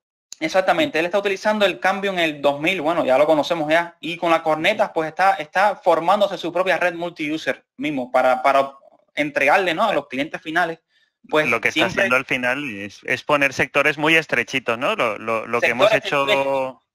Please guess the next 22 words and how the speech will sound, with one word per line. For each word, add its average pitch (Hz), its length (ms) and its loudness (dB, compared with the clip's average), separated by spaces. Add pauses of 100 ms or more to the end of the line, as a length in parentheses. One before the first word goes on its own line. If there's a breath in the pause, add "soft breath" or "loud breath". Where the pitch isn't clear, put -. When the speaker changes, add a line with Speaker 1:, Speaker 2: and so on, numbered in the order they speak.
(380)
Speaker 1:
Exactamente, 135 540 0
Speaker 2:
Sí. 123 40 -6
Speaker 1:
para 143 160 4
agrupar 165 520 2 (100)
partes 180 320 0
densas, 196 400 -2
él 180 100 -4
usa 196 200 -4
sectores 175 420 -2
estrechos. 202 300 -4
Estamos 180 260 -2
hablando, 185 320 0
en 165 200 -2
este, 208 320 -2
en 180 100 -4
este 190 160 -6
específico, 185 920 2
eh, 143 300 0
modelo 143 440 4
de 185 60 4
las 160 120 0
cornetas, 175 380 -4